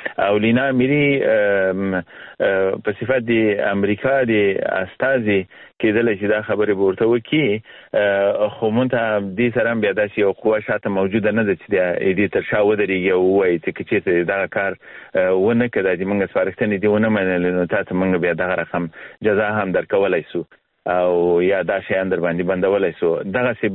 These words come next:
په تاسف سره داسې یو قوه هم تر شا نه ده موجوده. اه، بل دا ده چې د امریکا په خپل حکومت کې هم ډېر، ام، ام، اه، تناقض د نظر موجود ده.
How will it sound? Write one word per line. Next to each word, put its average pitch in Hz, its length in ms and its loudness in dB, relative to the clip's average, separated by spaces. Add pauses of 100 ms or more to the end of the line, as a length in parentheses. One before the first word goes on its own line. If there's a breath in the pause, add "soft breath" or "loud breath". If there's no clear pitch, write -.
په 104 60 -10
تاسف 101 360 -2
سره 107 160 2
داسې 98 200 -4
یو 98 260 2
قوه 113 340 0
هم 107 80 -4
تر 95 120 -4
شا 107 220 -4
نه 107 140 0
ده 95 100 -2
موجوده. 85 500 -2 (480 loud breath)
اه، 110 160 2
بل 143 280 -2
دا 156 120 0
ده 156 120 -2
چې 139 160 0
د - 20 2
امریکا 117 480 0
په 131 140 -6
خپل 123 260 0
حکومت 113 480 0
کې - 60 -2
هم 120 300 0
ډېر، 110 220 2
ام، 90 760 0 (260)
ام، 87 600 0
اه، 85 480 0
تناقض 107 440 -2
د 104 60 -2
نظر 104 360 0
موجود 87 500 0
ده. 71 120 0